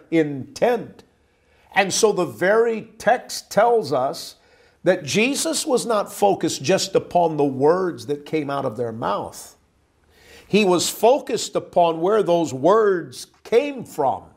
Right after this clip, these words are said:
In other words, he moves from beyond audible sound and words to the spiritual condition. What is the spiritual condition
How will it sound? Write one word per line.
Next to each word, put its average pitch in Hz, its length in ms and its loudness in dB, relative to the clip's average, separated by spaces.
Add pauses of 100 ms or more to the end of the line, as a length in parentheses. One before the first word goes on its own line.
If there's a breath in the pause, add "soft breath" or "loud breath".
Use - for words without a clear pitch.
(1300 loud breath)
In 175 160 2
other 208 160 4
words, 190 280 -2
he 196 160 -4
moves 233 760 -2
from 185 360 0
beyond 196 560 2
audible 180 460 0
sound 165 760 -2
and 151 340 0
words 127 840 -2 (920)
to 151 120 2
the 139 140 0
spiritual 269 840 0
condition. 180 840 -4 (1120 soft breath)
What 233 560 2
is 190 220 -4
the 180 120 -6
spiritual 269 880 -4
condition 170 1040 -2